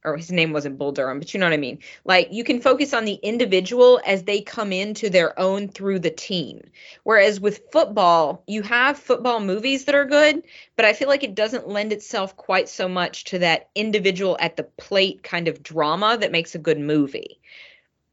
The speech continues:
Books are different, obviously. And I think teams on a, with a book really work because you're seeing someone grow within their team,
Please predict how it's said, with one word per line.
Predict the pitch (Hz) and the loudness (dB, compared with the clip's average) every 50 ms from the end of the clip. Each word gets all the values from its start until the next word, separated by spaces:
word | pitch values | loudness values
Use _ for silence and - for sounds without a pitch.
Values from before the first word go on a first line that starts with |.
| _ _ _ _ _ _ | _ _ _ _ _ _
Books | 240 311 302 - - - | 6 6 6 4 0 0
are | 415 330 | 0 0
different, | 220 - - 220 208 - - 127 78 - _ _ _ _ _ _ | -2 -2 -2 -2 -2 -2 -10 -12 -12 -14 _ _ _ _ _ _
obviously. | 175 170 160 151 151 104 - - - - - - - - _ _ _ _ _ _ _ _ | -2 0 0 -2 -2 -8 -8 -10 -14 -16 -16 -16 -16 -18 _ _ _ _ _ _ _ _
And | - 214 208 | -2 0 2
I | 208 240 | 0 -2
think | 254 - 269 240 - _ _ | 0 -2 -4 -4 -4 _ _
teams | - - - 262 320 349 349 277 233 208 190 180 175 170 | -14 -6 -4 -2 -2 0 -2 -2 -4 -4 -4 -4 -6 -6
on | - - 190 190 185 | -4 -4 -2 -2 -2
a, | - - _ | -2 -6 _
with | - 196 208 208 | -4 -4 -2 0
a | 220 185 | -2 -4
book | 170 160 196 180 175 147 - - - - _ _ _ _ _ | 0 4 4 6 6 4 0 -4 -14 -16 _ _ _ _ _
really | - 180 226 247 247 233 214 | -4 0 2 2 2 2 0
work | 175 165 160 180 190 202 254 294 - - - - _ - | -2 2 4 4 6 6 4 2 2 -2 -14 -20 _ -12
because | 185 185 202 - - - 196 196 185 185 190 185 185 180 - - - _ _ _ _ _ _ _ | -10 -10 -8 -8 -4 -2 0 2 2 2 0 0 -4 -8 -14 -18 -20 _ _ _ _ _ _ _
you're | 190 208 220 | -4 -4 -4
seeing | 214 - - - 269 247 254 262 254 247 | -4 -6 -8 -4 -2 0 0 0 0 -2
someone | 247 - 269 226 214 208 190 190 | -2 -2 -2 0 0 0 0 0
grow | 175 175 175 180 185 196 | -2 2 2 4 4 4
within | 202 226 226 220 196 190 | 2 0 -2 -2 -2 -2
their | 175 156 147 | -4 -4 -4
team, | - - - - 196 208 226 254 285 302 302 | -8 -10 -8 -8 -8 -6 -6 -4 -6 -6 -6